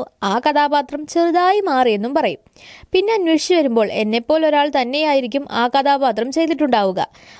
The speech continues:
അങ്ങനെ ഒരു സംഭവം ഉണ്ടായിട്ടുണ്ട്. ടൊവിനോ പടമാണ്, പതിനഞ്ച് ദിവസത്തെ ഡേറ്റാണ്. ഞാൻ പതിനഞ്ച് ദിവസത്തെ ഡേറ്റ് ബ്ലോക്ക് ചെയ്തു. ഇടയിലുള്ള ഉദ്ഘാടനങ്ങളൊന്നും എടുക്കാതിരിക്കുകയാണ്.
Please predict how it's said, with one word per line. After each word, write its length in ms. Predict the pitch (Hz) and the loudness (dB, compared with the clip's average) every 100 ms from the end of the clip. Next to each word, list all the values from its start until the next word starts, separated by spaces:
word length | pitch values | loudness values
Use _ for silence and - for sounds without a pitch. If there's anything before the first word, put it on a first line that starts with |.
| - | -6
അങ്ങനെ 260 | 233 254 330 | -2 0 0
ഒരു 100 | 339 | 0
സംഭവം 460 | 370 349 359 359 | 0 0 0 0
ഉണ്ടായിട്ടുണ്ട്. 520 | 320 262 226 202 190 - _ _ _ _ _ | 0 0 0 -2 -4 -8 _ _ _ _ _
ടൊവിനോ 320 | 359 370 392 440 | -2 0 0 2
പടമാണ്, 440 | 311 233 202 180 _ _ _ 330 | 0 0 -2 -4 _ _ _ -2
പതിനഞ്ച് 380 | 349 427 440 | 0 0 0
ദിവസത്തെ 440 | 311 240 240 220 247 | 0 0 -2 -2 -2
ഡേറ്റാണ്. 500 | 311 320 262 185 - _ _ _ | -2 0 -2 -2 -6 _ _ _
ഞാൻ 140 | 220 262 - | -4 -4 -2
പതിനഞ്ച് 400 | 220 220 277 320 | -2 -2 -2 0
ദിവസത്തെ 460 | 269 233 208 240 | 0 -2 -4 -4
ഡേറ്റ് 320 | 214 214 226 | 0 0 -2
ബ്ലോക്ക് 340 | 220 262 311 - | -2 0 0 -2
ചെയ്തു. 260 | 240 170 - _ _ _ _ - | -2 -2 -8 _ _ _ _ -2
ഇടയിലുള്ള 440 | 311 370 359 349 349 | 0 0 0 2 0
ഉദ്ഘാടനങ്ങളൊന്നും 920 | 269 226 269 277 285 240 233 302 339 | -2 0 0 0 -2 0 0 -2 0
എടുക്കാതിരിക്കുകയാണ്. 880 | 269 - 226 285 285 269 220 190 | 0 0 -2 -2 -2 0 0 0